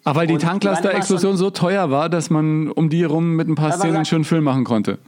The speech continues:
Speaker 2: Äh, sie brauchen einen neuen Film und das wurde dann halt immer größer und dann hat Sylvester Stallone mitgespielt. Mit dem hatten sie auch City Cobra gemacht, ähm, und, äh, dann hat er auch so Sachen gemacht wie Delta Force,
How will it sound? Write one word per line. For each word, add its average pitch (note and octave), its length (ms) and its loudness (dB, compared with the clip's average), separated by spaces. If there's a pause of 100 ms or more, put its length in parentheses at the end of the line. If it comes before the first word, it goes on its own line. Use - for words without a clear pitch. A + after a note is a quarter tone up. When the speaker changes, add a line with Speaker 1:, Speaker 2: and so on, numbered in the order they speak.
(180)
Speaker 2:
Äh, D#3 320 0
sie D3 60 -2
brauchen D#3 140 2
einen D3 80 -2
neuen G#3 180 2
Film G#3+ 240 -4
und F3+ 60 -2
das D#3 120 -6
wurde D#3 140 -2
dann C#3 60 0
halt C3 120 0
immer A#2+ 160 0
größer G3 420 0
und C#3+ 140 -2
dann C3+ 180 -2
hat B2+ 200 -4
Sylvester B2 320 -4
Stallone F#3+ 300 0
mitgespielt. E3 680 -4 (300)
Mit C3 140 -2
dem B2+ 140 2
hatten C3 220 -2
sie B2+ 120 2
auch A2+ 120 0
City G#3+ 300 -4
Cobra D#3 400 0
gemacht, D3 500 0 (200)
ähm, A#2 880 0 (300)
und, B2 640 0 (340)
äh, A2 380 -4 (300)
dann A#2 160 0
hat C#3 80 2
er C#3 80 2
auch B2 100 -2
so - 140 -6
Sachen C#3 240 -2
gemacht B2+ 180 -2
wie A#2+ 160 -4
Delta C#3+ 420 0
Force, D3 760 -2